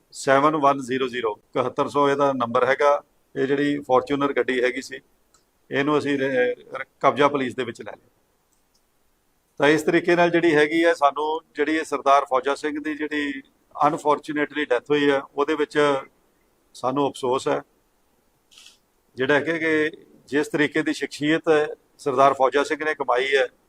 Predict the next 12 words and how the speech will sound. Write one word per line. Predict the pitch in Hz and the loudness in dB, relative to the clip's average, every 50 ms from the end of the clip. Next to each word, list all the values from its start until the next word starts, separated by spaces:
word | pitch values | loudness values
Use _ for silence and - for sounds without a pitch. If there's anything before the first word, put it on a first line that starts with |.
| _ _ _ _ _ - | _ _ _ _ _ -4
ਉਹਨਾਂ | 139 143 147 156 | 0 0 2 2
ਦੇ | 156 151 | 2 2
ਅੰਤ | 143 135 - 151 | 0 0 -4 -4
ਸਮੇਂ | - 143 147 147 147 | -2 0 0 0 0
ਦੇ | 147 156 | 0 2
ਵਿੱਚ | 147 143 143 143 143 | 2 0 0 0 -2
ਜਿਹੜੀ | 131 139 139 143 131 | -4 -4 -4 -2 -2
ਹੈਗੀ | 131 131 131 135 139 | -4 -4 -2 0 0
ਹੈ | 139 | 0
ਇਸ | 131 - | 0 -2
ਤਰੀਕੇ | - 131 127 120 - 143 | -6 -8 -8 -4 -2 -2
ਨਾਲ | 135 131 131 131 131 131 127 127 | 2 2 2 4 4 2 2 0